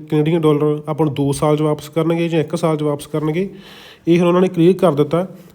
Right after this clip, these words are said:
ਕਿ ਇਹ ਜਿਹੜੀ ਫੀਸ ਸਾਰੀ ਹੈਗੀ ਆ ਇੱਕ ਸਾਲ ਦੇ ਵਿੱਚ ਤੁਹਾਨੂੰ ਕਲੀਅਰ ਵਾਪਸ ਕਰ ਦਿੱਤੀ ਜਾਵੇਗੀ। ਵੀਹ ਹਜ਼ਾਰ ਛੇ ਸੌ ਪੈਂਤੀ ਡਾਲਰ ਦੇ ਵਿੱਚੋਂ ਇਕਾਹਠ ਸੌ ਨੱਬੇ ਡਾਲਰ ਆਪਾਂ ਨੂੰ ਮੌਕੇ 'ਤੇ ਉੱਥੇ ਮਿਲ ਜਾਣਗੇ ਜਦੋਂ ਆਪਾਂ ਜੀ ਆਈ ਸੀ ਅਕਾਊਂਟ ਓਪਨ ਕਰਾਂਗੇ ਆਪਣਾ,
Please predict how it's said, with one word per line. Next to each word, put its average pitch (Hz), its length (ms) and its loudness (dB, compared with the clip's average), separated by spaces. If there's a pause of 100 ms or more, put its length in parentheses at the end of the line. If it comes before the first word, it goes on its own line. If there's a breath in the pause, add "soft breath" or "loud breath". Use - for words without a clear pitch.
ਕਿ 165 100 2
ਇਹ 165 60 6
ਜਿਹੜੀ 180 160 4
ਫੀਸ 175 280 0
ਸਾਰੀ 175 240 2
ਹੈਗੀ 175 220 2
ਆ 175 40 4
ਇੱਕ 165 120 -6
ਸਾਲ 156 280 2
ਦੇ 156 80 0
ਵਿੱਚ 160 120 -4
ਤੁਹਾਨੂੰ 165 240 -4
ਕਲੀਅਰ 160 280 0
ਵਾਪਸ 147 320 -2
ਕਰ 147 160 -2
ਦਿੱਤੀ 139 240 -4
ਜਾਵੇਗੀ। 160 320 -2 (580 loud breath)
ਵੀਹ 160 260 4
ਹਜ਼ਾਰ 185 140 6
ਛੇ 165 200 0
ਸੌ 160 140 -2
ਪੈਂਤੀ 156 280 2
ਡਾਲਰ 147 240 2
ਦੇ 151 100 -2
ਵਿੱਚੋਂ 156 360 -2
ਇਕਾਹਠ 160 500 -2
ਸੌ 185 100 -2
ਨੱਬੇ 156 240 2
ਡਾਲਰ 151 160 2
ਆਪਾਂ 156 200 -2
ਨੂੰ 151 100 2
ਮੌਕੇ 139 240 -2
'ਤੇ 143 100 -4
ਉੱਥੇ 143 200 -4
ਮਿਲ 143 160 0
ਜਾਣਗੇ 160 360 -2 (220)
ਜਦੋਂ 143 200 -2
ਆਪਾਂ 147 200 -2
ਜੀ 143 160 -2
ਆਈ 139 80 -2
ਸੀ 147 140 -4
ਅਕਾਊਂਟ 143 280 -4
ਓਪਨ 139 220 -4
ਕਰਾਂਗੇ 151 280 -2
ਆਪਣਾ, 160 260 -4